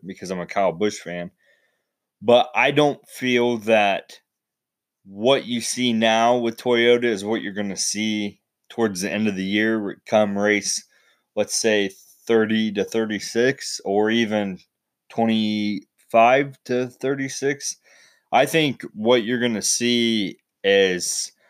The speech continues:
oh, and what you have saw is a lot of adjustments by Toyotas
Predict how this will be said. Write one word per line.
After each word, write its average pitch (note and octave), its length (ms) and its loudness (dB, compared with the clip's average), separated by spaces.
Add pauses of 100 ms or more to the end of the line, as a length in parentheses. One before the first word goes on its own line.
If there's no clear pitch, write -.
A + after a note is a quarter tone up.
(380)
oh, G#2 420 0
and G#2+ 220 0
what A#2 200 4
you G2 120 -6
have C#3+ 340 0
saw G2 540 2
is G2+ 140 -6
a G2 60 0
lot A2+ 200 4
of B2+ 160 0
adjustments A2+ 760 0
by F#2+ 160 4
Toyotas G2+ 760 0